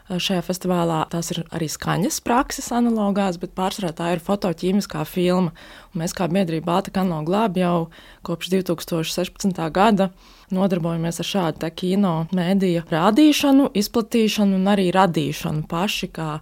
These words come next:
biedrības dalībnieki un arī kā izglītības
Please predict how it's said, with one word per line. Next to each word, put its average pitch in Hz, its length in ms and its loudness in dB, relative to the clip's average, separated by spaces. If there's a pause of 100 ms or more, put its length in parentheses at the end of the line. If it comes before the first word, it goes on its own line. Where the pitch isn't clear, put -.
(120)
biedrības 156 640 -4
dalībnieki 185 800 2 (180)
un 170 160 0
arī 190 200 2
kā 156 200 -4
izglītības 160 520 -4